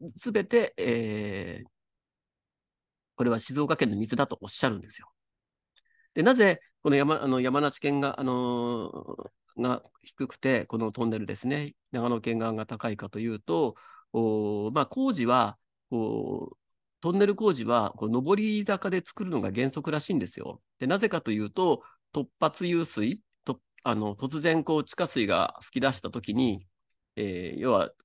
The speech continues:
工事現場が水浸しになって危険だから、あー、突発湧水が後も水が流れるように上り坂で掘るらしいんですよ。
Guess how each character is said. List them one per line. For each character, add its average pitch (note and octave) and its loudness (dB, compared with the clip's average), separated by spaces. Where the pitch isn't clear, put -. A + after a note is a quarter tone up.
工 D3+ -2
事 D3 0
現 D#3 2
場 A2+ 0
が G2 -4
水 G#2+ -4
浸 B2+ -2
し C#3 -2
に C3+ 2
な C#3 2
っ - -8
て A2 -4
危 - -20
険 C3 0
だ C3+ 0
か G#2 -2
ら、 B2 2
あ F#2 -8
ー、 - -8
突 G#2+ -10
発 C3+ -2
湧 C#3 0
水 A2+ -4
が A#2+ -2
後 C3+ -4
も G#2+ 0
水 G#2 -4
が B2+ 0
流 G#2+ -4
れ D3 0
る C#3 0
よ G#2+ -2
う A#2+ -4
に G3+ 0
上 A#2 2
り G2+ -4
坂 G2+ -6
で - -10
掘 G#2+ -12
る G2+ -6
ら G2 -6
し - -10
い G2+ -4
ん E2 -6
で - -14
す - -16
よ。 - -18